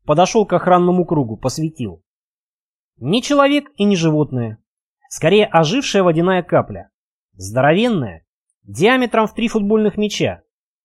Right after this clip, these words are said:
Катится себе по камням, не оставляя при этом мокрого следа позади». Внутри какая-то мутная субстанция, смешанная с пузырьками воздуха.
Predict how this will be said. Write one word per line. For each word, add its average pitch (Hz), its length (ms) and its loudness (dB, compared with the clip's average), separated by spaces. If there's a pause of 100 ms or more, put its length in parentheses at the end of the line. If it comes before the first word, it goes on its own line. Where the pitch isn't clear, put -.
(360)
Катится 247 420 0
себе 226 240 -2
по 214 140 -2
камням, 202 520 0 (220)
не 147 160 0
оставляя 190 460 4
при 175 160 0
этом 175 200 0
мокрого 170 400 2
следа 165 320 0
позади». 139 540 -2 (680)
Внутри 240 340 2
какая-то 262 380 4
мутная 226 300 0
субстанция, 135 720 -2
смешанная 185 500 0
с 147 80 -8
пузырьками 170 500 -2
воздуха. 131 540 -4